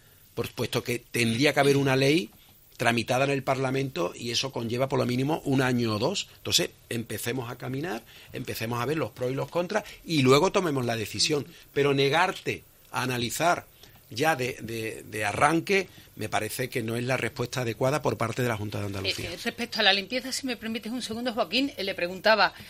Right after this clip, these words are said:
Speaker 2: ¿en este presupuesto va a haber algo especial? Eh, eh, ayer se reunía la delegada de Hacienda con los grupos de, de la oposición. Dicen,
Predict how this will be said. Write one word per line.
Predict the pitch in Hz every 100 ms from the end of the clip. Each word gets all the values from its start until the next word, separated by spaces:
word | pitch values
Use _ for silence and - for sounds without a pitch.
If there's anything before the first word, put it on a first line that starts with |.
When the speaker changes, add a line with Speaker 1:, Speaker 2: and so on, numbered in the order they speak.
| - -
Speaker 2:
¿en | 160 202
este | - 302
presupuesto | 285 - 262 285 - 370 381 - - 151 143
va | 175
a |
haber | 196 208 208
algo | 196 190 190
especial? | 180 196 - - 196 277
Eh, | 226 147 151 135 131 - - - -
eh, | 139 143 -
ayer | 143 156 185 196
se | - 220
reunía | 190 190 196 196 196 185
la | 180 175
delegada | 180 185 180 175
de |
Hacienda | 175 208 190 180
con | - 180
los | 175
grupos | 185 - 185
de, | 185 180 180
de | 165 190
la | 180
oposición. | 190 226 214 240 233 277 - - - -
Dicen, | 160 160 247 - 226 240